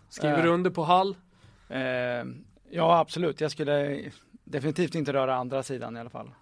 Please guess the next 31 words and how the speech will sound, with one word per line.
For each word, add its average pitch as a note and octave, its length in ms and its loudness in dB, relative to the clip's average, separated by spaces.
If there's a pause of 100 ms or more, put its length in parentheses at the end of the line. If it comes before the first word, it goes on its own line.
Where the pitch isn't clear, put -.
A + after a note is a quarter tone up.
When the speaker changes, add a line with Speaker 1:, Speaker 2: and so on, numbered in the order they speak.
(100)
Speaker 1:
Nej. B2 120 -12 (120)
Speaker 2:
Ehm, A#2 1080 -10 (320)
sen E3+ 200 -2
har D#3+ 100 0
väl D3+ 120 0
inte C#3+ 140 -4
jag C3+ 220 0
blivit A#2+ 360 -8
så B2 300 -6 (240)
imponerad C#3+ 400 -2
av C3+ 120 0
Hall, C#3 280 2
så - 120 -6
att A#2+ 120 -8
jag C3 280 0
låter B2+ 240 -6
nog B2 240 -8
gärna A#2+ 220 -8
bli B2+ 180 -6
den, A#2+ 200 -8
men, A#2 240 -12
ehm, B2 420 -12 (840)
Arsenal C#3+ 360 -2
har C3 100 -4
problem, B2 400 -6
så C3+ 100 -10
är A#2+ 100 -4
det, B2 120 -8 (260)
helt C3+ 120 -8
Speaker 1:
Ja. B2 60 -10
Speaker 2:
klart. - 240 -12